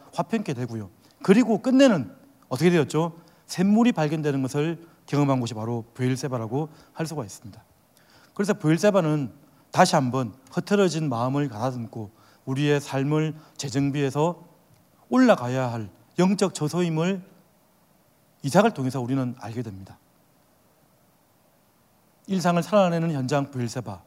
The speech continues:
그리고 또 우리가 올라가야 할 영적 현장의 장소가 바로 브엘세바라는 것입니다. 자, 마지막 야곱의 때는 어떻게 됐죠? 야곱의 때는 야곱이,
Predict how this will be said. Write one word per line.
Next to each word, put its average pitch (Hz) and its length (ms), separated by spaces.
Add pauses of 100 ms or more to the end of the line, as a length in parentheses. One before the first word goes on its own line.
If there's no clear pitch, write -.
(180)
그리고 147 540 (640)
또 147 120
우리가 151 280
올라가야 180 540
할 147 240
영적 190 560 (260)
현장의 202 380
장소가 151 300
바로 135 340 (180)
브엘세바라는 135 560
것입니다. 101 380 (380)
자, 190 100
마지막 165 380
야곱의 240 280
때는 196 180
어떻게 147 280
됐죠? 156 480 (640)
야곱의 180 360
때는 147 500 (760)
야곱이, 170 640